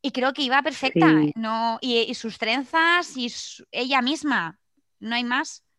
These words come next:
Speaker 2: Sí, sí, sí, bueno, que, que es que ha hecho historia al final, ha llegado la personalidad de ella, eh,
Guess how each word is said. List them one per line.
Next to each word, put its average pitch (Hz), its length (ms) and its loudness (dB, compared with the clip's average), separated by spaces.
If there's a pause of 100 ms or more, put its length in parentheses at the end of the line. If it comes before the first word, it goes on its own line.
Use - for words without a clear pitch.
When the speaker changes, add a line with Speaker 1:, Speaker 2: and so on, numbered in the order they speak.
(720)
Speaker 2:
Sí, 226 240 10
sí, 208 320 12
sí, 196 400 12
bueno, 208 240 10
que, 196 200 10
que 208 120 10
es 202 80 6
que 247 100 6
ha - 20 6
hecho - 140 6
historia 220 460 8
al 190 100 4
final, 196 560 8
ha 190 60 4
llegado 214 720 6
la 214 140 4
personalidad 196 580 -4
de 208 300 -4
ella, 247 640 8
eh, 208 120 2